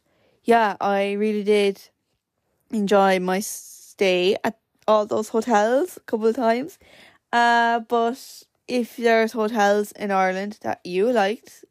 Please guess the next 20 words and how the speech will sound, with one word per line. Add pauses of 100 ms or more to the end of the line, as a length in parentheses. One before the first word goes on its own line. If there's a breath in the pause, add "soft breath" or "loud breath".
(240)
you
can
let
me
know. (360 soft breath)
Sean
Adele
twenty-six (100)
on
Instagram,
TikTok
and
Twitter. (420 soft breath)
I'm
also
on
Facebook
at
Sunday
Funday.